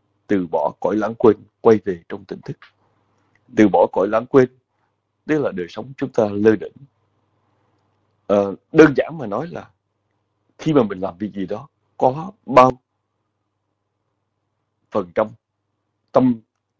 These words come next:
tư của chúng ta đặt để vào chỗ đó. Ờ, chúng tôi nhớ hồi còn nhỏ đó, ông ngoại có nói rằng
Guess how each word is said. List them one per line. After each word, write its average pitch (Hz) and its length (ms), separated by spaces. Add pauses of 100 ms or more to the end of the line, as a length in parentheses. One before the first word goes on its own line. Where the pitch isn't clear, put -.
(140)
tư 131 260
của 104 140
chúng 131 200
ta 110 300
đặt 113 200
để 90 260
vào 110 140
chỗ 107 120
đó. 123 180 (1600)
Ờ, 92 200 (880)
chúng 147 120
tôi 143 100
nhớ 135 160
hồi 113 240
còn 90 180
nhỏ 90 280
đó, 156 100 (140)
ông 113 140
ngoại 107 300
có 117 60
nói 135 200
rằng 98 100